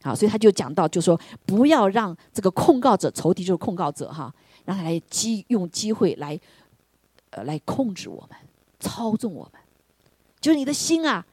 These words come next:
不再像你一直是爱人了，对不对？你受伤害之后呢，你里面有生气之后呢，你就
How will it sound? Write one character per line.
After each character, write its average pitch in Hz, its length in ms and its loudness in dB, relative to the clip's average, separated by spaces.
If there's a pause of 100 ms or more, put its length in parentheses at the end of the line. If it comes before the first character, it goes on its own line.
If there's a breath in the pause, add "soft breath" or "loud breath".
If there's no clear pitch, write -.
(480)
不 254 100 4
再 285 140 6
像 254 180 2
你 214 40 -4
一 302 120 8
直 233 80 0
是 247 100 2
爱 254 180 0
人 160 260 -2
了， 165 140 -8 (360)
对 269 120 -2
不 285 40 2
对？ 294 60 0
你 277 80 6
受 339 160 6
伤 339 260 0
害 349 160 0
之 262 160 -2
后 277 140 0
呢， 233 80 -6
你 208 140 -4
里 202 80 -4
面 269 100 -2
有 226 80 4
生 320 220 -4
气 311 120 -6
之 247 140 -4
后 269 160 4
呢， 202 100 -2 (220 loud breath)
你 214 100 -2
就 247 160 8